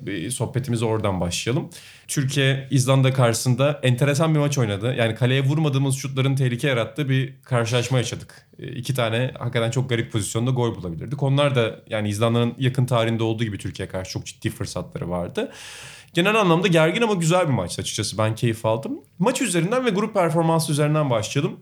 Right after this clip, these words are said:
Ne-, nereye koyuyorsunuz? Yani Türkiye'nin yakın futbol tarihinde çok özel bir başarı herhalde bu.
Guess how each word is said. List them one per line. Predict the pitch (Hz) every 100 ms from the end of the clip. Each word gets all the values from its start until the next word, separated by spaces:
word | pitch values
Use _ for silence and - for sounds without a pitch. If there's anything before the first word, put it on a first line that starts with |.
| _ 127
Ne-, | 135 139 156
nereye | 214 185 135
koyuyorsunuz? | 104 92 101 98
Yani | 104
Türkiye'nin | 120 135 151 147
yakın | 143 165
futbol | - 160 143
tarihinde | 147 139 147
çok | - -
özel | 135 135 113
bir |
başarı | 98 - 90
herhalde | 87 85 87
bu. | 87